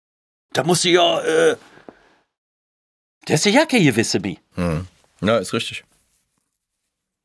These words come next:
Speaker 2: Aber das ist ja leider heutzutage alles, ähm, ja, wie du schon
Speaker 1: Ist
Speaker 2: sagst,
Speaker 1: das fort?
Speaker 2: ist so normal geworden, ne?
Speaker 1: Ist das fo-, ist das Vorteil alles?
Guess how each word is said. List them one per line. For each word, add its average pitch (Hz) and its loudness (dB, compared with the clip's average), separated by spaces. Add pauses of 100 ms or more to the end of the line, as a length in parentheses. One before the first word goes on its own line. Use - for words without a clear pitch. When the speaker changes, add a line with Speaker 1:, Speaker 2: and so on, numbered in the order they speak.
(760)
Speaker 2:
Aber 90 -4
das 95 -2
ist 113 -4
ja 127 0
leider 117 -2
heutzutage 127 -4
alles, 123 -4
ähm, 131 -2 (800)
ja, 98 -2
wie 110 -2
du 98 -6
schon - -4
Speaker 1:
Ist 127 6
Speaker 2:
sagst, 190 2
Speaker 1:
das 226 6
fort? 262 -4
Speaker 2:
ist - -14
so 123 -6
normal 120 -2
geworden, 78 -4
ne? 147 -4 (200)
Speaker 1:
Ist 175 0
das 170 2
fo-, - -6
ist 196 2
das 185 2
Vorteil 190 -2
alles? - -8